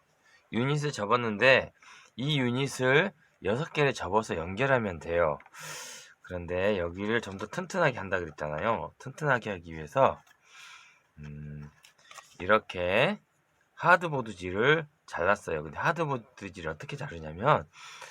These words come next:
여기에 맞게 자를 건데 이렇게 보면은 똑같은 크기로 자른 게 아니라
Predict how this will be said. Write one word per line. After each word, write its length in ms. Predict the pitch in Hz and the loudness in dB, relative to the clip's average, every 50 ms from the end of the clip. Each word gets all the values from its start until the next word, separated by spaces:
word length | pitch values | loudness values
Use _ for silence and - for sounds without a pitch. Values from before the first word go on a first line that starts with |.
| - - _ _ - | -20 -20 _ _ -6
여기에 540 | 82 85 90 90 87 92 101 104 104 110 113 | -2 -2 -2 -2 -4 -8 -4 0 2 2 2
맞게 320 | 95 80 78 - - 123 | 0 -2 -6 -4 -6 -6
자를 280 | 113 - - 85 90 92 | -4 -4 -6 -6 -6 -4
건데 520 | - - 82 78 73 78 82 87 95 104 - | -4 -4 -4 -4 -6 -4 -2 0 0 -2 -2
이렇게 560 | 78 80 80 85 85 85 90 90 - - - | -4 -6 -4 -2 -2 -2 -2 -4 -8 -12 -14
보면은 560 | - 80 82 85 87 95 120 156 139 85 76 _ _ _ _ _ _ _ _ _ _ _ _ _ _ - | -10 -10 -8 -6 -6 -2 0 0 0 0 -4 _ _ _ _ _ _ _ _ _ _ _ _ _ _ -2
똑같은 440 | - - - 208 214 - 185 170 | -2 0 2 0 0 0 -2 -4
크기로 320 | 147 - - 143 143 131 117 | -4 -4 0 2 2 2 2
자른 260 | - 107 92 92 90 | -2 -6 -8 -8 -6
게 60 | 87 | -6
아니라 480 | 76 76 80 82 104 113 107 80 - | -6 -6 -4 0 2 4 4 2 0